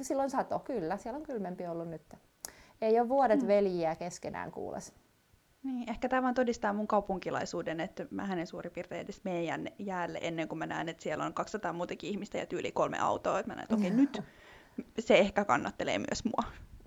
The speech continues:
Speaker 1: No, mutta se on ihan turvallista, ja mä oon saanut ehkä siis eniten semmosia paniikkiviestejä Instastoreihin vastauksina, kun mä oon jakanut pilkkireissulta,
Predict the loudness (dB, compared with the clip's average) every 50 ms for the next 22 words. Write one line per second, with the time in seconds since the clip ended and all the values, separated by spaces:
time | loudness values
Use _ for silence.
0 | -6 -4 -4 -4 -6 -6 -4 -4 -2 2 2 2 2 2 2 0 0 -2 0 0
1 | 0 0 0 -2 -4 -4 -4 -2 0 0 0 0 0 0 0 0 0 0 0 -2
2 | -2 -2 -2 -2 -2 -2 -2 -8 -12 -12 -12 -12 -12 -8 -4 -4 -2 -2 -2 -4
3 | -4 -2 -2 -2 -2 -4 -6 -8 -8 -8 -6 -4 -4 -4 -4 -2 0 0 0 0
4 | -2 -6 -8 -8 -6 -6 -6 -6 -6 -6 -10 -12 -10 -10 -6 -2 0 0 0 0
5 | -2 -4 -4 -2 0 0 -2 -2 -4 -6 -6 -6 -6 -6 -8 -8 -6 -4 -2 -2
6 | 0 0 0 -2 -2 -4 -4 -2 -2 -4 -4 -2 -4 -6 -4 -4 -6 -6 -6 -6
7 | -4 -4 -4 -2 -2 -2 -2 -2 -4 -4 -4 -4 -4 -4 -6 -4 -4 -4 -4 -4
8 | -6 -6 -6 -4 -6 -6 -4 -4 -4 -4 -2 -4 -6